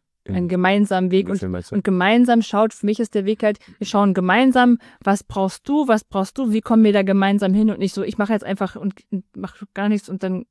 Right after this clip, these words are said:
Speaker 2: wirst du schon irgendwie machen und wenn nicht, dann, äh, das ist für mich kein, kein gemeinsamer Weg.
Speaker 1: Ja, den hast du aber gerade so angesprochen, dass du ja gerade die ganze Zeit durch deine Ausbildung heilst und bei mir noch Heilung passieren müsste, damit da,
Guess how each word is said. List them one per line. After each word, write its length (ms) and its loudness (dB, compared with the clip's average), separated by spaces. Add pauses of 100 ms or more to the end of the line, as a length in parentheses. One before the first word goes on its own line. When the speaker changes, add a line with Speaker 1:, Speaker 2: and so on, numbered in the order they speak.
(120)
Speaker 2:
wirst 320 -6
du 40 -2
schon 160 -8
irgendwie 220 -4
machen 260 -2
und 120 -8
wenn 100 0
nicht, 220 -4
dann, 140 -6
äh, 400 -12 (540)
das 200 -10
ist 100 -8
für 140 0
mich 160 2
kein, 340 2
kein 240 2
gemeinsamer 580 2
Weg. 240 -8 (380)
Speaker 1:
Ja, 260 2
den 300 0
hast 180 0
du 40 -4
aber 160 -2
gerade 240 0
so 140 -2
angesprochen, 640 -2 (160)
dass 300 -8
du 140 0
ja 140 4
gerade 280 -2
die 80 -2
ganze 200 0
Zeit 140 -2
durch 80 -14
deine 180 -2
Ausbildung 480 -4
heilst 400 -4
und 320 0
bei 180 -2
mir 140 4
noch 160 0
Heilung 240 2
passieren 320 -2
müsste, 260 -4
damit 300 -4
da, 200 -4